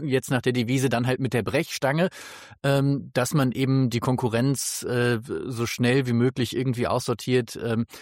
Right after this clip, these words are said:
vielleicht hat ein bisschen auch die letzte Woche, äh, mit, mit reingespielt, dass man dann nicht wieder wollte, dass dann durch irgendeinen blöden Zufall eine, eine Gruppe fünf Minuten bekommt. Ähm, ja, so oder so, äh, sind sie das wirklich sehr, sehr brutal von vorne, äh,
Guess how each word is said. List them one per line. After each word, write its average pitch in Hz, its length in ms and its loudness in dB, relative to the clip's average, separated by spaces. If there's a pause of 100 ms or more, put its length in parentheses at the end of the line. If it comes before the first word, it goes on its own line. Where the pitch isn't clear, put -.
(200)
vielleicht 139 300 0
hat 175 100 -2
ein 156 80 2
bisschen 175 300 2
auch 139 160 -2
die 135 100 -4
letzte 127 300 0
Woche, 160 580 0
äh, - 20 -10
mit, 156 360 -8
mit 160 200 -4
reingespielt, 165 560 -2
dass 135 140 -2
man 131 160 2
dann 127 120 0
nicht 151 200 -4
wieder 143 480 2
wollte, 135 260 2
dass 131 180 0
dann 131 180 0
durch 131 140 0
irgendeinen 131 280 -2
blöden 131 240 0
Zufall 160 480 0
eine, 151 240 -2
eine 143 220 -2
Gruppe 151 260 -2
fünf 170 240 -4
Minuten 160 380 -2
bekommt. 165 400 -2 (640)
Ähm, 147 540 2 (920)
ja, 127 320 2
so 120 340 0
oder 139 200 4
so, 147 400 4
äh, 135 260 2
sind 131 240 -2
sie - 80 -2
das 127 200 0
wirklich 127 320 -2
sehr, 139 220 2
sehr 135 120 0
brutal 123 500 -2
von 117 200 -4
vorne, 120 500 0
äh, 113 220 -2